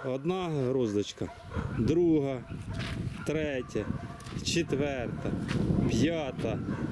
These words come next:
шоста, сьома, восьма, дев'ята, десята. Я не считав там, де дві, бо я їх все одно поудаляю. Я по одній тільки вам посчитав. Оце воно так зав'язало.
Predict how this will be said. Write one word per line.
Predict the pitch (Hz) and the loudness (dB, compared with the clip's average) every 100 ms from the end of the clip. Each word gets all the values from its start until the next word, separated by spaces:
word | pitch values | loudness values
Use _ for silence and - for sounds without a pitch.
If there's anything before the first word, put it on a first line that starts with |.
| - - - | -4 -4 -2
шоста, | - - 165 156 120 - - 98 95 - - - - | 0 2 4 2 0 -4 -4 -4 -4 -4 -2 -2 -4
сьома, | - - 175 175 135 107 95 85 65 62 - - - - - - - - - - - - - | -2 2 4 4 4 0 -2 -4 -8 -10 -10 -8 -4 -4 -4 -6 -6 -8 -8 -12 -14 -14 -2
восьма, | 107 147 175 123 - 98 95 | 2 4 4 4 0 -4 -4
дев'ята, | 104 123 165 170 135 107 - 92 - - | -2 0 2 2 0 -4 -6 -8 -6 -2
десята. | 120 190 - 151 113 113 | 0 0 0 -2 0 0
Я | 156 180 170 127 - 151 | 0 -2 -4 -4 -2 2
не | 147 175 | 2 2
считав | - - 190 165 - | 2 0 0 -2 -2
там, | 135 | 0
де | 127 | 2
дві, | 131 131 135 113 | 2 4 6 6
бо | 135 | 4
я | 156 | 4
їх | 147 | 2
все | - 147 | 0 0
одно | 151 160 | 2 2
поудаляю. | - 143 131 143 131 104 98 - - | 4 4 4 4 4 4 4 4 4
Я | 123 160 | 4 2
по | 160 165 | 2 4
одній | 170 139 131 | 4 6 6
тільки | 123 107 | 6 6
вам | 110 104 | 4 4
посчитав. | 120 110 - - - - - - - - - | 2 6 6 6 4 4 4 4 6 6 6
Оце | 120 - 202 | 4 4 4
воно | 180 160 | 2 4
так | 160 165 | 4 4
зав'язало. | 143 151 143 123 117 104 | 4 4 4 4 2 2